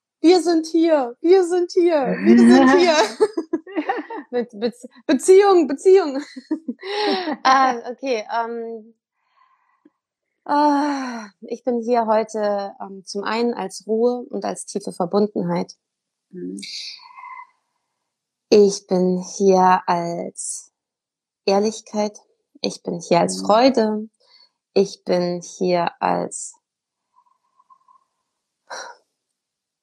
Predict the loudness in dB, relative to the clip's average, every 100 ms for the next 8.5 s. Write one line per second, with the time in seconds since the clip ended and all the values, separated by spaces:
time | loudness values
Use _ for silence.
0 | _ _ -6 -2 2 4 6 4 0 -2
1 | -4 -4 -4 -6 -8 -8 -8 -8 -10 -10
2 | -10 -8 -8 -6 -4 -4 -6 -12 -14 -8
3 | -4 -4 -4 -10 -12 -18 _ -20 _ -20
4 | _ -20 -20 -20 -20 _ _ _ _ _
5 | _ 2 4 4 2 -4 -8 -8 -10 -12
6 | -12 -14 -16 -18 -18 -18 -16 -6 0 0
7 | 2 -2 -2 -8 -12 -12 -10 -8 -8 -8
8 | -12 -12 -12 -16